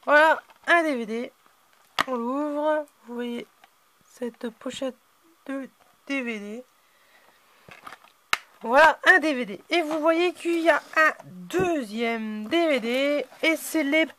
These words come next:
Puppet Master trois. Alors, euh, je suis désolé de le dire, mais ce D V D, je l'ai déjà. Et en plus, je l'ai en français. Alors, s'il est sous-titré en plus, ça serait bien. Alors, euh,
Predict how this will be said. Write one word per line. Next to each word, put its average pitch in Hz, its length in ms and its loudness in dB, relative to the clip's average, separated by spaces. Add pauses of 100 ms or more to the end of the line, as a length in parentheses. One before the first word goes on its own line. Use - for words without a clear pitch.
Puppet 359 520 4
Master 311 720 4
trois. 226 280 -6 (920)
Alors, 220 240 4
euh, 233 260 0 (580)
je - 100 -10
suis 233 220 -10
désolé 285 360 -2
de 254 40 -12
le 247 80 -6
dire, 226 180 -6
mais 262 120 -6
ce 240 160 -12
D 226 120 -8
V 247 120 -6
D, 277 140 -8
je 254 120 -12
l'ai 226 180 -8
déjà. 185 360 -18 (2000)
Et 277 360 2
en 247 100 0
plus, 302 540 -2
je 240 140 -6
l'ai 262 280 6 (140)
en 311 140 4
français. 233 480 -4
Alors, 214 340 -4
s'il 277 460 -8
est 247 220 -6 (560)
sous-titré - 920 -8
en 294 180 -4
plus, 277 300 -8
ça - 320 -14
serait 233 220 -10
bien. 240 220 -8
Alors, 220 380 -6
euh, 220 220 -8